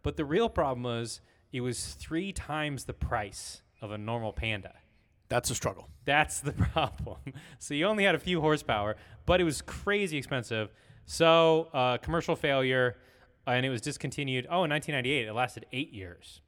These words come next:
Speaker 1: So, yes, there has been an electric Panda. The second generation had a hydrogen, but it was just a concept. And finally, the current version of the Panda,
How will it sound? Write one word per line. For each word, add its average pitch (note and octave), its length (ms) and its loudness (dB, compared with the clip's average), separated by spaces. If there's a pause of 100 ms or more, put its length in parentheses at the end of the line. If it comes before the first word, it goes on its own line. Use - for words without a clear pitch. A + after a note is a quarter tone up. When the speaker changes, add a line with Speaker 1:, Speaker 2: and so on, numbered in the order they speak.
Speaker 1:
So, - 80 -8
yes, C#3+ 240 -4
there A2 160 -4
has B2+ 240 0
been B2 160 -4
an A#2 80 -4
electric A2+ 340 -4
Panda. A2 400 0 (680)
The B2 140 2
second D3+ 320 0
generation C3+ 600 0
had A2+ 480 0
a A2+ 340 -4
hydrogen, C3 640 0
but B2+ 120 -2
it B2 40 -4
was G#2+ 140 -6
just - 240 -8
a A2+ 60 -10
concept. - 640 -4 (500)
And A2+ 300 -2
finally, B2 420 -2
the A2 280 -6
current D3+ 480 -4
version A2+ 420 -2
of A2 80 -6
the G#2 80 -10
Panda, G#2 680 -2